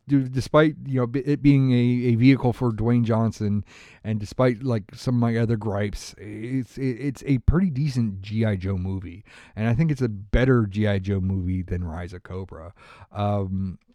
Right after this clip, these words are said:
it was, y-, you know, again, you kind of, they kind of embrace the, the, the not so seriousness, you know, where we, we, you know, we got Cobra, uh, sending up satellites that, that send down rods, uh, to, to, that, that, that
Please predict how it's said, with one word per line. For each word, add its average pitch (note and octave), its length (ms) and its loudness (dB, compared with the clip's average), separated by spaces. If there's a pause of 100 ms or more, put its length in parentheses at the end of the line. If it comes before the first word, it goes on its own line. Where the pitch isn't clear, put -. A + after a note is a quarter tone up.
it C3 120 -2
was, B2+ 160 -6
y-, B2+ 260 -10
you C3+ 140 -2
know, A2+ 100 0
again, A#2+ 560 2
you A#2 220 -4
kind A#2 280 0
of, G#2 220 -2
they A2+ 140 0
kind C3+ 240 2
of B2+ 60 2
embrace G#2+ 520 2
the, G#2 160 2
the, F#2+ 160 -2
the F#2+ 440 -2 (1400)
not C3 300 0
so B2 140 2
seriousness, G#2+ 920 -2
you G#2 120 -8
know, F#2+ 260 -6 (300)
where A#2 140 2
we, A#2+ 300 2
we, B2+ 320 0
you C3 180 -2
know, A#2+ 60 -6
we B2+ 120 -4
got C3 140 -4 (120)
Cobra, B2+ 580 2
uh, A2+ 360 0 (360)
sending C#3 340 -2
up A#2 100 -2
satellites A#2 580 4
that, G#2 200 -4 (140)
that A2+ 220 -4
send A2+ 180 2
down G#2 280 2
rods, G2+ 480 0 (400)
uh, F#2 340 0
to, G2+ 180 2
to, F#2+ 440 -4
that, F#2 180 -8
that, F#2+ 200 -8
that F#2 140 -6